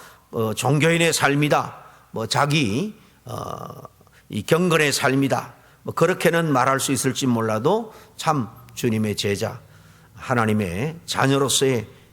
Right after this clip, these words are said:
참 그리스도인의 삶은 아닌 것입니다. 오늘 삼 절에 보니까 영생이 무엇인지 또 특별한 방식으로 설명을 해주고 있습니다. 영생은 곧 유일하신 참 하나님과 그가 보내신 자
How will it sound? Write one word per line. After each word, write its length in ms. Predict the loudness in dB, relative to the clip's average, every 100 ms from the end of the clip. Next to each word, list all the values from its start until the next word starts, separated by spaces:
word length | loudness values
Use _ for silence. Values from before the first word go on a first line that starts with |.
| -12
참 220 | -2 0
그리스도인의 540 | 2 0 2 2 2 2
삶은 360 | 2 2 2
아닌 260 | 0 -2 -2
것입니다. 520 | -2 -4 -8 -14 -20 -20 -20 -20 -18 0
오늘 160 | 2 2
삼 280 | 2 2 4
절에 180 | 4
보니까 460 | 4 2 2 2 4
영생이 540 | 4 2 2 2 2
무엇인지 1000 | 2 2 2 2 2 0 0 0 0 -4 -14 _ _ -20 _ -10
또 160 | -8 -8
특별한 460 | -4 0 2 4
방식으로 760 | 2 2 2 2 2 0 -8 -20 -6
설명을 500 | 0 2 4 4 4
해주고 540 | 2 2 0 -2 0
있습니다. 520 | 0 0 -2 -4 -10 -16 -20 -18 -16 -16 -6 2
영생은 600 | 2 4 2 2 2 2
곧 340 | 2 4 0 -4 -16 -20 -20 _
유일하신 600 | 0 2 4 2 0 -2
참 260 | 0 0 0
하나님과 920 | 2 2 2 2 2 2 0 -6 -10 -2
그가 240 | 2 2
보내신 540 | 2 0 0 -2 -2
자 420 | 0 0 0 -4